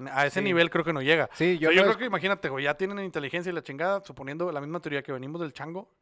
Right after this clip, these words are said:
Speaker 1: El chango en ningún momento puso huevos, cabrón.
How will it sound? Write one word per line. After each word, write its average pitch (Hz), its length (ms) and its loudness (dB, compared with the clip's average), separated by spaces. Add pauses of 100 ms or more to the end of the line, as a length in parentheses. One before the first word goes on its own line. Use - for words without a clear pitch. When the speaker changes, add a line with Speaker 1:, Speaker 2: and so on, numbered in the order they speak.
(140)
Speaker 1:
El 147 140 -10
chango 226 260 0
en 226 60 -4
ningún 190 260 -4
momento 190 400 -4
puso 180 260 -6
huevos, 147 360 -2
cabrón. - 280 -20